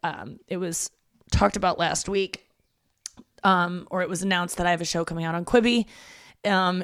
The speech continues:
it, it, those are ten-minute episodes. So I have a series that, um, if you read the, the, um, there was a headline in, uh, what's it called? Deadline, where they announced Showbiz News. And it's like, my show is, uh,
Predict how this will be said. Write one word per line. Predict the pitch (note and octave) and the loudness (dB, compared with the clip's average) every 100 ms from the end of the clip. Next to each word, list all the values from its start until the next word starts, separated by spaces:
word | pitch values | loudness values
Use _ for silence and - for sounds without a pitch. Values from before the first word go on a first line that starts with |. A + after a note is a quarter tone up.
| - | 0
it, | G3 F#3 | 0 0
it, | - - | -4 -2
those | F#3+ F3+ | 0 2
are | F3+ | 0
ten-minute | - G3 F#3+ F3+ - | 2 2 2 0 0
episodes. | F#3+ G3+ G#3+ G#3 G3+ G3 | 0 2 4 4 4 -2
So | - F#3 | -4 -2
I | F3 | 0
have | F3 F3 | -2 -4
a | |
series | - - F#3+ F#3+ F#3 F#3 - - | -2 2 2 2 0 -2 -6 -4
that, | F#3+ F3+ - | 0 0 0
um, | F3+ E3 E3+ F3+ G3 - - - - _ | -2 -2 -2 -4 -6 -14 -16 -20 -20 _
if | - | -6
you | G3 | -4
read | F3 G3 F#3 F3 | 2 4 4 2
the, | F#3+ F3+ | -2 -2
the, | E3 F#3+ - | -4 -4 -2
um, | F#3+ F3 D3+ G#3+ A#3 _ _ _ _ - | -4 -6 -8 -10 -12 _ _ _ _ -8
there | F#3+ | -6
was | F3+ | -4
a | |
headline | E3 E3+ E3+ E3+ E3 | -4 -4 -6 -8 -8
in, | E3+ F3 | -10 -10
uh, | E3 - - A3+ | -8 -8 -10 -10
what's | - | -10
it | - | -10
called? | - F3 | -10 -4
Deadline, | E3+ D#3 F3+ F#3+ G3+ F#3+ - - - - _ | -4 -2 0 2 0 -2 -12 -20 -20 -20 _
where | F3+ | -2
they | G3 | 0
announced | F3 D#3+ - | 0 -2 0
Showbiz | F3 E3+ E3+ - - | 0 0 -2 -4 -10
News. | F#3 F3 F3 F3 - | -6 -4 -4 -6 -4
And | F#3 | -4
it's | E3 - | -4 -2
like, | E3 D#3+ - - | -2 -2 -10 -8
my | F#3 F#3 E3+ | -6 -2 -2
show | E3 - F3+ E3 D#3+ D#3+ | -2 0 2 2 0 -2
is, | D#3+ D3+ D3+ D#3 | -2 -4 -4 -2
uh, | D#3 D3+ C#3+ C#3+ | 0 0 0 -2